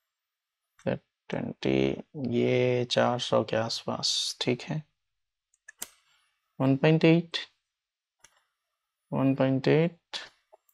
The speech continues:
ये इधर जीपीयू का तो manageable है। अब मेरा सीपीयू जो मैं इसमें लगाया हूँ, वो क्या सही है या नहीं है, depend करता है वहाँ पर कि ये कैसे ready होगा या नहीं होगा।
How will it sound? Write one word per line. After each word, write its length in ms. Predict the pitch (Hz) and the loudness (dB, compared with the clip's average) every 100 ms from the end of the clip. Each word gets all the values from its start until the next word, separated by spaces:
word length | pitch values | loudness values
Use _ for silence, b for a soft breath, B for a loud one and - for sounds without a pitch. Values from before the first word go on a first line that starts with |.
| 220 | -12
ये 220 | 143 139 | -6 -2
इधर 200 | 147 143 | 0 0
जीपीयू 420 | 131 131 127 135 143 | 0 0 0 -4 -2
का 80 | |
तो 200 | 127 127 | 0 0
manageable 560 | 120 117 117 120 120 120 | 0 0 0 0 0 -2
है। 180 | 135 143 - _ _ B B B B _ - | -2 -6 -10 _ _ B B B B _ -2
अब 200 | 127 131 | 0 4
मेरा 240 | 135 139 | 6 6
सीपीयू 440 | 139 135 139 143 | 6 2 4 4
जो 200 | 135 139 | 6 4
मैं 200 | 139 131 | 4 4
इसमें 240 | 127 - 123 | 2 4 4
लगाया 300 | 127 135 139 | 8 8 8
हूँ, 240 | 135 127 | 6 4
वो 220 | 123 127 131 - | 6 6 4 4
क्या 160 | 131 | 4
सही 420 | 131 131 127 139 | 4 2 4 4
है 280 | 143 135 156 - | 6 6 4 0
या 140 | 131 | 0
नहीं 280 | 127 127 135 | 4 6 6
है, 220 | 139 185 - 135 | 6 2 -4 -2
depend 500 | 127 123 127 131 - | 0 2 2 2 2
करता 320 | 127 123 127 | 2 4 2
है 340 | 127 117 - _ | 2 0 -2 _
वहाँ 300 | 143 117 123 | -6 -2 -2
पर 240 | 120 131 127 | -2 -2 -2
कि 180 | - 127 | 0 -2
ये 80 | |
कैसे 1600 | 123 139 131 - - _ _ _ _ _ _ _ _ _ _ - | 4 4 4 -4 -14 _ _ _ _ _ _ _ _ _ _ 0
ready 180 | 127 131 | 2 4
होगा 300 | 135 127 151 | 4 4 6
या 120 | 185 | 6
नहीं 220 | 127 123 120 | 6 4 2
होगा। 340 | 113 127 123 | -2 -2 -8